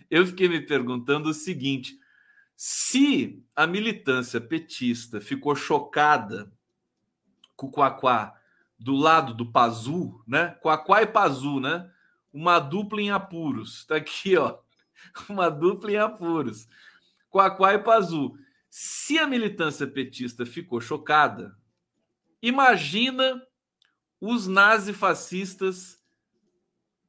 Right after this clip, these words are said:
bozistas, né? Porque, porque imagina ver o Pazuello com petista.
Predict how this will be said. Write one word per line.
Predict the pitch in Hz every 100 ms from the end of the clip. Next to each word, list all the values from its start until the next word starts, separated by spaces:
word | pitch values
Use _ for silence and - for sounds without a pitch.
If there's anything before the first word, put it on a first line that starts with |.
| _
bozistas, | 123 151 196 135 143 135 - - 104 - - -
né? | 185 202 - _ _ - - _
Porque, | 294 240 - - 254 - 214 214 202 190 -
porque | 240 262
imagina | 277 277 277 214 294
ver | 196 240
o | 202
Pazuello | - 226 202 190 147 220 262
com | 285
petista. | 240 247 - - 147 190 277 - - 320 190 113